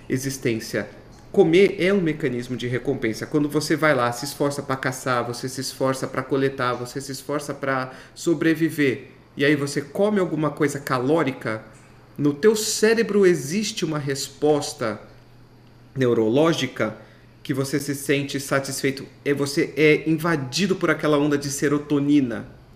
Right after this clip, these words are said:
de endorfinas. Por quê? Porque se o ser humano não tivesse essa resposta, ele não gastaria tanto empenho em buscar alimento.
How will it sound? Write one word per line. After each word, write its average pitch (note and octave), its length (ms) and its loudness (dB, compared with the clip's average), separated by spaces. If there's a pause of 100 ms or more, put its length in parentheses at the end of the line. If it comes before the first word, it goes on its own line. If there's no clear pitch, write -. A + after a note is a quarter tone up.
de B2+ 160 0
endorfinas. C3+ 840 -2 (580)
Por G3+ 160 4
quê? C#3+ 400 0 (160)
Porque C#3 220 -2
se D3 100 -4
o D3 40 -8
ser D3+ 200 -2
humano E3 180 0
não G3+ 60 2
tivesse D3+ 260 -2
essa C3+ 140 -6
resposta, B2+ 720 -4
ele C#3 180 0
não D#3 360 0 (300)
gastaria C#3+ 600 2
tanto A3 340 -4
empenho E3+ 680 0 (200)
em C#3 100 -2
buscar C#3+ 360 0
alimento. C#3 600 0